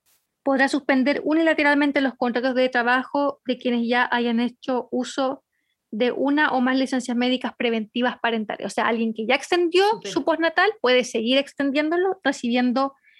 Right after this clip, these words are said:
Speaker 1: eh, también montos de, que cubren las licencias, y ahí va, va a depender si tú eres trabajador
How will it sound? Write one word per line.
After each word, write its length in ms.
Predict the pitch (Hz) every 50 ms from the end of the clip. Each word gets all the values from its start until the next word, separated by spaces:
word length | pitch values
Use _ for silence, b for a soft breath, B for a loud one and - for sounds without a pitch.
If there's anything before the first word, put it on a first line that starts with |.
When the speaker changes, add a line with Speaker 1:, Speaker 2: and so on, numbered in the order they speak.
| b b b b b -
Speaker 1:
eh, 540 | - 247 254 240 233 233 226 226 226 226 220
también 1120 | - 233 226 226 214 240 262 269 269 269 269 277 277 269 269 269 269 269 269 262 254 254 -
montos 520 | 247 247 254 269 269 262 - 285 240 247
de, 880 | - 269 262 262 254 254 254 254 254 247 247 240 240 240 233 233 226 226 - _ _
que 100 | - 269
cubren 340 | 254 - 254 254 262 254 254
las 100 | 254 220
licencias, 480 | 247 240 226 - 285 277 269 - 285 269
y 80 | 240
ahí 140 | 262 254 262
va, 120 | 254 262 254
va 120 | 254 254
a 40 | 240
depender 360 | 240 247 247 247 233 233 254
si 120 | 247 - 247
tú 100 | - 233
eres 160 | 226 233 233
trabajador 580 | - 226 214 220 208 - - - 233 226 226 -